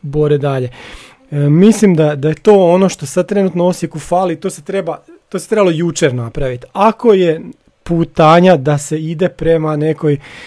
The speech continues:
otopljavanju odnosa sa Zrinskim, vidjeli smo da smo imali zatvorenu utakmicu s njima, zašto ne? Meni taj njihov gazda ne smeta, zaobiđeš tog čovjeka i dobro, neka priča šta hoće, ali taj klub je odličan, trenutno igra najbolje u drugoj ligi,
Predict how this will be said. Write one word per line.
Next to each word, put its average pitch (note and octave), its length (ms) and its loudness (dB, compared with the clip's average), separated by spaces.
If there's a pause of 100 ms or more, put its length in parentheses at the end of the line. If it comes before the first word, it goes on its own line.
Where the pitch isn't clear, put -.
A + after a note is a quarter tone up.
(260)
otopljavanju E3 760 4
odnosa D#3 360 0
sa D3 180 -6
Zrinskim, D#3 540 0
vidjeli C#3+ 300 -2
smo C#3 160 -10
da C3+ 100 -10
smo C#3+ 180 -12
imali C#3 300 -4
zatvorenu C3+ 520 -6
utakmicu B2+ 500 -12
s - 100 -16
njima, D#3+ 220 -2
zašto C3+ 420 -6
ne? C3+ 200 -2
Meni C3+ 260 -2
taj D#3 300 -2 (720)
njihov D#3+ 300 -2
gazda C#3+ 580 2 (280)
ne C#3+ 220 -2
smeta, D3 340 -4
zaobiđeš C#3+ 540 -2
tog D#3 220 -4
čovjeka E3+ 460 0
i D3+ 80 0
dobro, D3+ 340 4 (480)
neka D#3 260 -2
priča F#3 320 0
šta F3 200 0
hoće, F3 500 0
ali C#3+ 220 -4
taj F3+ 160 0
klub F3+ 360 -2
je D3 100 0
odličan, C3 500 -2
trenutno D#3 440 -2
igra C#3+ 220 0
najbolje C#3+ 460 0
u C3 40 -4
drugoj C3+ 320 -2
ligi, C#3 340 -2